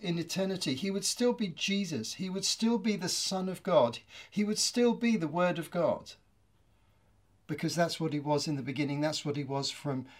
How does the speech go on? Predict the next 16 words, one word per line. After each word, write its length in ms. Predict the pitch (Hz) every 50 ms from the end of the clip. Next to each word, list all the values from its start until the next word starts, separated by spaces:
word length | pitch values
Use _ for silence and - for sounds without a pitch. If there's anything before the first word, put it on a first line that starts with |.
| - - - _ _ _ _ _ -
all 240 | 151 147 151 147 147
eternity. 540 | 143 - - 151 160 139 127 117 - -
There 120 | 123 185 196
was 220 | 180 214 208 208
a 80 | 214 202
moment 720 | 202 196 196 196 202 247 262 277 294 269 247 214 - - 175
in 120 | 170 165
history, 640 | 127 - 208 196 - - - - 127 92 95 - - _ _ _ -
this 140 | 160 147 -
passage 480 | - 165 170 160 - 165 139 - -
teaches 420 | - - 185 - - - 123 110 120
us, 360 | 120 139 147 - - - - _ _ _ - - - - - - - - _ _ _ _ _ _ _ _ _ _ _ _ _ _ _ _ _ _ _ -
a 80 | 143 147
moment 920 | 160 160 165 185 202 214 254 285 294 269 233 202 - 101 - - - - - _
when 240 | - 151 151 151 147
he 560 | 147 - - - 165 160 160 156 156 120